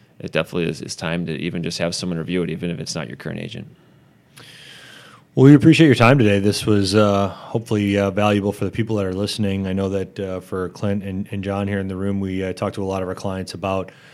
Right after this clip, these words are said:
Speaker 2: uh, the, the topic of property casualty insurance. And in a way, it's almost, uh, not talked about as much as it should be. Uh,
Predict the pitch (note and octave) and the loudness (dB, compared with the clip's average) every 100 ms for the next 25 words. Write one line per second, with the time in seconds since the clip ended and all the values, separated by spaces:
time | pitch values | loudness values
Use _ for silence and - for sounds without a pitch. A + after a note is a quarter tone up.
0 | - - - G2 F#2 F#2 F2+ G2 G2+ F#2+ | -20 -14 -6 -4 -2 -4 -6 -8 -8 -4
1 | G#2 F#2+ G2 G2 E2+ - - F#2+ G2 F#2 | -4 -4 -4 -4 -4 -8 -4 -4 -4 -6
2 | G2 F#2+ F2 F#2 F#2 F2 G2+ F#2+ F#2+ - | -4 -4 -4 -4 -6 -6 -4 -4 -4 -6
3 | F#2+ F2 - - B2+ C3 D#3+ C3 - C3 | -8 -10 -16 -4 4 8 10 8 4 2
4 | C#3 A#2+ - - - - A2 G#2 G2 F#2+ | 4 4 2 -4 -8 -4 -2 0 0 -2
5 | G2+ A#2 A2+ A#2+ A#2 A#2 F#2+ G#2+ G#2 G2 | -2 -2 2 2 4 4 4 2 0 -4
6 | F2 A#2 B2 D#2 - G2+ F#2 F#2 | -2 0 0 -4 -8 -6 -4 -4